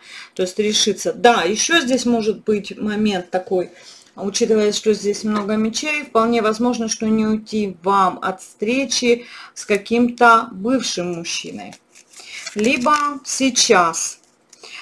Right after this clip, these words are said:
А, то есть, возможно, нет, э, нет возможности встретиться,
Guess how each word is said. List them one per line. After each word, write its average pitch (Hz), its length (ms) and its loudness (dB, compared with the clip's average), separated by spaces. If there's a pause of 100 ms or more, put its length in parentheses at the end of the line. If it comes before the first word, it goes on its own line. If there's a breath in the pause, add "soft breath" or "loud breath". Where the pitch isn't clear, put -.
(140 loud breath)
А, 185 180 -2
то 208 120 0
есть, 202 160 0
возможно, 226 560 4
нет, 220 380 2
э, 180 580 -10 (2250 loud breath)
нет 240 300 6
возможности 233 840 4
встретиться, 240 1120 2